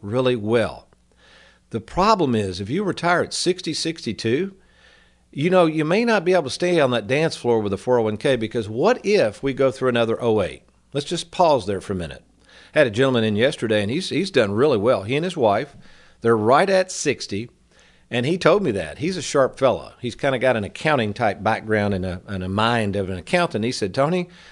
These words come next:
I admit I've done really, really well in the stock market. I think I've got plenty of money, but I'm worried that if I go on and pull the ripcord, if I retire,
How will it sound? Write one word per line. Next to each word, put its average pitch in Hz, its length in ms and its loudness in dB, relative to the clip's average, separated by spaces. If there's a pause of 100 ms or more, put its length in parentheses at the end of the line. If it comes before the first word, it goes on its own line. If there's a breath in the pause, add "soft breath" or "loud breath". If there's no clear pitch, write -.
(160 loud breath)
I 147 120 2
admit 113 360 0
I've 117 140 -4
done 107 260 0
really, 139 340 4
really 127 280 2
well 113 220 0
in 110 60 -4
the 95 80 -6
stock 123 340 -2
market. 123 320 -2
I 90 120 -6
think 208 320 0
I've 175 140 2
got 143 220 -2
plenty 127 220 -2
of 107 80 -2
money, 110 380 -2 (560 soft breath)
but 127 260 2
I'm 127 160 2
worried 135 520 2
that 107 120 2
if 101 80 -2
I 135 140 -2
go 196 120 2
on 202 100 4
and 190 120 -2
pull 196 160 2
the 190 60 -2
ripcord, 180 600 -4 (120)
if 92 140 -10
I 113 180 -4
retire, 151 800 0